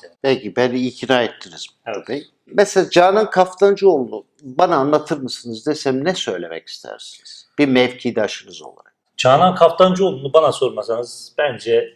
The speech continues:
Speaker 1: en doğrusu olur. Çünkü bana sorduğunuz vakit bir milliyetçi olarak ben buna çok sert cevap veririm. Çünkü Canan Kaftancıoğlu toplumun değerlerine o kadar şu anda zarar veriyor ki farkında olarak, bilinçli olarak toplum değerlerini ayaklar altına alıyor.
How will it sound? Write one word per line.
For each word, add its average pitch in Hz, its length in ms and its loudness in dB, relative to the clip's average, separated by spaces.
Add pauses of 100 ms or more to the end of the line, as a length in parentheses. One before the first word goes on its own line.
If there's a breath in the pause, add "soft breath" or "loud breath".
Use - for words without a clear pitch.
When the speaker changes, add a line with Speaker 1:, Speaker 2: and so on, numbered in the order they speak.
Speaker 1:
en 170 240 2
doğrusu 104 420 0
olur. - 380 -14 (180)
Çünkü 220 520 0 (240)
bana 175 180 4
sorduğunuz 170 540 -2
vakit - 460 -2 (140)
bir 143 160 -6
milliyetçi 131 560 -4
olarak 135 580 0 (100)
ben 147 180 2
buna 139 140 -8
çok - 240 -2
sert - 300 -4
cevap 98 380 -6
veririm. - 240 -14 (260)
Çünkü 156 340 -2
Canan 156 500 2
Kaftancıoğlu 143 880 -2 (320)
toplumun 175 460 -2
değerlerine 165 480 6
o 131 120 0
kadar 151 260 4
şu - 160 -4
anda 147 200 2
zarar 123 400 2
veriyor 147 320 2
ki - 260 -16 (180)
farkında 185 580 2
olarak, 113 480 4
bilinçli 180 420 0
olarak 117 340 2
toplum 170 400 -4
değerlerini 151 460 6
ayaklar 123 360 4
altına 98 340 -2
alıyor. 90 200 -20